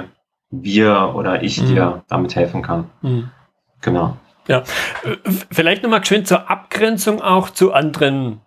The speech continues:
Speaker 2: nennen wir's mal, Präsentationsformen.
Speaker 1: Ja, es gibt ja einmal die Überzeugungsrede. Das ist etwas, was man auf dem Politischen so hört.
Speaker 2: Mhm.
Speaker 1: Also wenn ein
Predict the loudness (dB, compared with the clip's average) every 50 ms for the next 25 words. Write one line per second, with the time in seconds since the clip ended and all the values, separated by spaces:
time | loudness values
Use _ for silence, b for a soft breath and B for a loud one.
0 | _ -2 -2 0 0 0 -2 0 2 2 2 2 0 -2 -2 -2 -2 -2 -2 -2
1 | -2 0 0 0 2 2 0 -2 -4 -6 -4 -2 -2 -2 -2 -2 -4 -6 -8 -12
2 | -16 -20 _ _ b b b b b b b b _ _ _ _ _ _ _ _
3 | _ _ _ _ _ _ _ _ 0 2 2 2 0 0 0 0 2 2 2 0
4 | 0 0 0 0 2 2 4 2 2 0 -2 -2 -2 0 0 0 -2 -2 -2 -2
5 | -2 -2 0 0 2 2 2 2 0 -2 -2 -4 -4 -2 0 2 2 4 2 2
6 | 2 2 0 0 0 -2 -2 -2 -6 -8 -4 -4 -4 -4 -4 -2 -2 -2 0 0
7 | -2 -2 -2 -4 -4 -2 0 0 0 0 -2 -2 -4 -4 -4 -4 -2 2 4 4
8 | 4 4 2 4 4 4 2 2 2 0 0 2 2 2 2 2 0 -4 -10 _
9 | _ -4 0 2 2 2 2 0 -2 -6 -8 -8